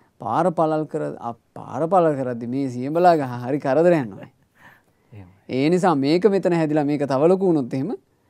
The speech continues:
Speaker 1: මට අනාගතේ හරි ප්‍රශ්නයක් වෙනවා. ඒ නිසා මේ සියඹලා ගහ ඕනේ නැහැ කියලා. මේ මිනිස්සයා ගේ පිටිපස්සට ගිහින් පොරව අරගෙන ඇවිල්ලා අර ලපටි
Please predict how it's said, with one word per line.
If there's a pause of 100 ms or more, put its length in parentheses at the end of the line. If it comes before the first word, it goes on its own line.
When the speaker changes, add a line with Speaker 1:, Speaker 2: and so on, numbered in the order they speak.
(440)
Speaker 1:
මට
අනාගතේ
හරි
ප්‍රශ්නයක්
වෙනවා.
ඒ
නිසා
මේ
සියඹලා
ගහ
ඕනේ
නැහැ
කියලා. (420)
මේ
මිනිස්සයා
ගේ
පිටිපස්සට
ගිහින් (760)
පොරව
අරගෙන
ඇවිල්ලා (760)
අර (120)
ලපටි